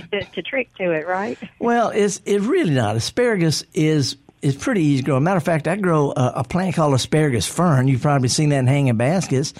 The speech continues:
Speaker 2: in my garden. It comes back even after this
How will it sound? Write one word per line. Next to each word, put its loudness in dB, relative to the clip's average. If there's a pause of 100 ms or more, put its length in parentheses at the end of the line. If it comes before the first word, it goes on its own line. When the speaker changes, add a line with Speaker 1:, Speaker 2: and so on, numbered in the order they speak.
(360)
Speaker 2:
in 2
my 0
garden. 2
It -4
comes 4
back 0
even 2
after 2
this -2